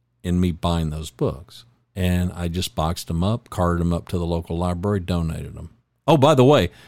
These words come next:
few weekends ago, they had a sale. Ron and I were gonna pull through there and drive, but there was a crowd. Hardcover books were a dollar. Huh. Now,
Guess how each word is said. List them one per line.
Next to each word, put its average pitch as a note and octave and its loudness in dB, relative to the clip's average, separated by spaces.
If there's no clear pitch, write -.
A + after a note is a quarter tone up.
few D#3+ 8
weekends D3+ 6
ago, G#2+ 6
they G2 4
had G2 4
a - 0
sale. F2 0
Ron F#2+ 4
and F2+ 2
I F2+ 2
were E2 -2
gonna F2 0
pull E2 -4
through F2+ -2
there E2 0
and D#2 -2
drive, E2 0
but D2+ -6
there F2 -8
was D#2+ -8
a E2 -8
crowd. D#2+ 0
Hardcover D3 4
books E3 4
were G2+ 4
a F2 4
dollar. D#2 0
Huh. D2+ -8
Now, G2+ 2